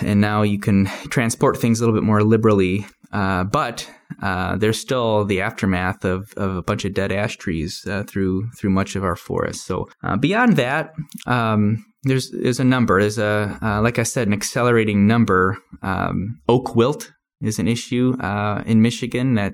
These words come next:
i-, it is expanding. Uh, and so we're working hard with specialists who, uh, are expert on the pest as well as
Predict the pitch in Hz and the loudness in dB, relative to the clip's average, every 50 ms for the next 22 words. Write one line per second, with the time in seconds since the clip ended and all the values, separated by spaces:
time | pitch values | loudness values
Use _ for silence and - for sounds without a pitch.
0 | - - - - - - 104 101 - 107 107 107 - 104 101 - - - - 101 | -8 -10 -10 -8 -4 -2 -2 0 0 0 0 -2 -2 -6 -8 -8 -6 -4 -4 -2
1 | 110 113 123 135 143 139 - _ - 113 98 95 95 98 98 - - 113 107 104 | -2 -2 -2 -2 -2 -4 -4 _ -6 -4 -2 -2 0 -2 -2 -2 0 2 2 4
2 | 107 110 107 107 110 110 - 113 104 104 - - 110 110 117 117 110 101 98 98 | 4 4 4 4 4 2 2 0 0 0 0 0 2 2 2 4 2 2 2 0
3 | - - - - - - 110 110 - 131 131 135 139 - - - 107 104 104 104 | -4 -10 -14 -10 -6 -4 -4 -4 -2 -2 0 0 -2 -2 -4 -4 -2 0 0 0
4 | 104 104 104 - _ _ - 107 110 104 98 104 101 - - 113 - - - - | -2 -4 -6 -10 _ _ -8 -4 -2 0 2 2 2 0 0 -4 -6 -4 -2 0
5 | 143 151 160 - _ _ _ - - 107 107 107 104 104 104 104 98 107 - - | 0 0 -2 -6 _ _ _ -4 -2 -2 0 2 2 2 2 2 0 -2 -2 -4
6 | - - 175 - - - - - - - 110 110 - 113 107 113 107 80 98 101 | -4 -4 -4 -6 -10 -14 -18 -10 -6 -4 -2 0 2 2 2 2 2 2 0 0
7 | 101 104 104 107 - - - | 0 -2 -4 -4 -8 -14 -20